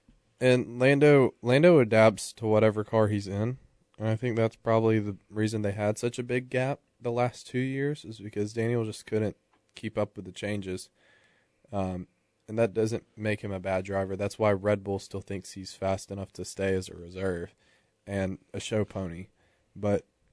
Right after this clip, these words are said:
the fact of the matter is, McLaren really developed that car away from, uh,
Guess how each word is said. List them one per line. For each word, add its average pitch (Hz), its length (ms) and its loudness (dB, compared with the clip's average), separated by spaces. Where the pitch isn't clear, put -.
the - 60 -14
fact 131 300 6
of 120 60 0
the 110 60 0
matter 104 360 4
is, 107 260 2
McLaren 113 600 0
really 113 600 2
developed 101 460 0
that 90 180 -2
car 95 300 -2
away 98 340 0
from, 95 420 -8
uh, 101 280 6